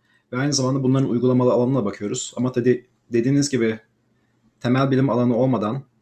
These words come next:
yani bu temeli oluşturmadan üzerine çıkmamız çok zor. Önce mekanizmayı ve neyin nasıl olduğunu bulduktan sonra, e,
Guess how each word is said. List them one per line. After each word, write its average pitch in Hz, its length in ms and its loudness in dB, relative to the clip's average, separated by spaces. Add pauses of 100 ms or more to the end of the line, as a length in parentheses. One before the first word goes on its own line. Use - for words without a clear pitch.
yani 104 220 -2
bu 107 60 -6
temeli 117 240 -2
oluşturmadan 120 640 -2
üzerine 117 280 -4
çıkmamız 117 320 -6
çok - 200 -6
zor. - 380 -16
Önce 113 260 -4
mekanizmayı 117 600 -2
ve 107 180 0
neyin 117 300 -2 (200)
nasıl 117 260 -4
olduğunu 107 300 -2
bulduktan 107 320 -8
sonra, 95 400 -8 (560)
e, 104 60 -12